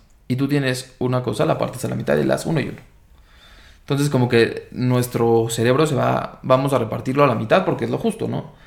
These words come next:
Porque no tenemos esa consideración, pero, pues, ya entendiendo un poco el tema de la proporcionalidad, entiendes que la necesidad de una persona es mucho más inherente que la otra.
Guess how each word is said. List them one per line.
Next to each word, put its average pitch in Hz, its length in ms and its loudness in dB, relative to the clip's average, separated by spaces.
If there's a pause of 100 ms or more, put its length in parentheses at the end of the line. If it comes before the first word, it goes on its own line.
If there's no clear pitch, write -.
(520)
Porque 117 240 -2
no 123 260 2
tenemos 123 280 0
esa 117 160 -4
consideración, 113 720 -2
pero, 110 240 -4
pues, 113 260 -6 (100)
ya 120 380 4
entendiendo 139 400 0
un 123 140 -2
poco 117 420 0 (640)
el 110 160 -4
tema 113 180 2
de 123 40 6
la - 100 0
proporcionalidad, 107 800 -4 (400)
entiendes 117 380 0
que 117 80 0
la 113 80 0
necesidad 110 720 0 (480)
de 113 360 2
una 147 220 4
persona 123 260 0
es 123 80 -2
mucho 107 220 -2
más 110 160 -2
inherente 110 320 -2
que 113 100 -8
la 113 100 -2
otra. - 200 -10